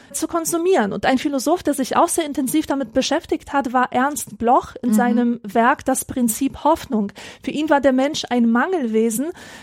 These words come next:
Speaker 1: und für ihn war Mangel etwas ganz Gutes. Also dadurch, dass der Mensch etwas nicht hat, träumt er es, denkt er es, denkt das Mögliche und versucht es zu verwirklichen.
Speaker 2: Ja.
Speaker 1: Und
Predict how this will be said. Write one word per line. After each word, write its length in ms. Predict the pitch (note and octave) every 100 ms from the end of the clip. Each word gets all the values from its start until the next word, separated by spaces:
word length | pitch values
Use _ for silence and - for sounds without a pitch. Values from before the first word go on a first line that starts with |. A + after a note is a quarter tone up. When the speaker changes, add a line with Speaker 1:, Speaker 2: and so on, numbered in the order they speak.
| - _
Speaker 1:
und 260 | - C#4+ C#4
für 120 | -
ihn 220 | C#4 C#4+
war 80 | C#4+
Mangel 300 | C4 C#4+ D4+
etwas 360 | C4 - C4+ -
ganz 320 | B3+ C#4 -
Gutes. 480 | C4 D4 A3 G#3 A3+
Also 260 | A#3 A3+
dadurch, 380 | A#3 C4 C#4+ D4+
dass 200 | C4 -
der 100 | C4
Mensch 260 | A#3+ C4+ -
etwas 380 | - - A#3+
nicht 400 | B3 C#4+ - -
hat, 260 | C#4+ C#4+ - - - - -
träumt 520 | - - C4+ F4 -
er 180 | A3+ G#3+
es, 260 | G#3 A#3+ -
denkt 520 | G3+ G3 B3+ E4+ - A#3
er 140 | G#3
es, 260 | G#3+ B3 -
denkt 320 | A3+ C#4+ -
das 180 | C4+ -
Mögliche 640 | B3 D4+ A#3+ A3+ - A3+ -
und 180 | A#3+
versucht 480 | - C4 - D4 - -
es 280 | B3+ -
zu 100 | -
verwirklichen. 760 | C4 C4 B3 D#4 - G#3+ - F#3 - _ _ _ _ _
Speaker 2:
Ja. 180 | G#3 F3+ -
Speaker 1:
Und 560 | A#3 B3 B3 A#3 -